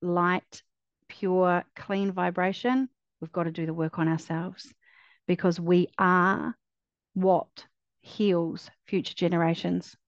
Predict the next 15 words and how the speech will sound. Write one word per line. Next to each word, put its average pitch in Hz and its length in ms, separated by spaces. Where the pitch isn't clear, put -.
So 185 160
we 185 80
need 190 140
to 180 80
do 175 160
our 175 160
work 196 320
and 180 80
we 185 80
need 180 80
to 180 80
help 190 400
them 180 340
see 190 300
themselves. 175 720